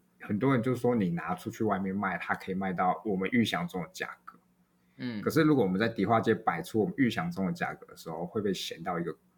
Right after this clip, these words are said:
Speaker 1: 嫌到一个夸张。
Speaker 2: 我觉得那就像是百货公司跟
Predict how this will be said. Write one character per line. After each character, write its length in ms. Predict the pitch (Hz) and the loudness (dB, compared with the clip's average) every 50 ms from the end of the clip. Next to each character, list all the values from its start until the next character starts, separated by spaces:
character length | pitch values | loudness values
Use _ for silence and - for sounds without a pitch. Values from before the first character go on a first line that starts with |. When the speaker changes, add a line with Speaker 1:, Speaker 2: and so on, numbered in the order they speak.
| _ _ _ | _ _ _
Speaker 1:
嫌 320 | - - - - 95 90 95 | -14 -10 -6 -4 -2 0 2
到 120 | 95 92 | 2 2
一 60 | 95 | 0
个 80 | 90 85 | 0 -2
夸 260 | - - - 80 82 | -4 -8 -10 -10 -10
张。 160 | - - 82 - - - - - - - _ _ _ _ | -10 -10 -14 -14 -16 -18 -20 -20 -20 -20 _ _ _ _
Speaker 2:
我 100 | - 123 | -8 -2
觉 120 | 117 139 156 | 0 2 4
得 100 | 165 175 | 4 4
那 40 | |
就 100 | 160 170 | 4 4
像 180 | 139 175 151 143 | 6 6 6 4
是 320 | 139 151 151 139 127 110 - _ _ | 4 2 0 0 0 -4 -8 _ _
百 140 | - 107 113 | 4 6 6
货 140 | 123 131 | 6 4
公 200 | 123 - 139 131 | 4 4 2 0
司 300 | 127 - - 127 120 120 | 0 -4 -6 -6 -6 -4
跟 440 | 120 - 120 110 110 107 110 110 139 | -2 -2 0 0 0 0 -4 -6 -10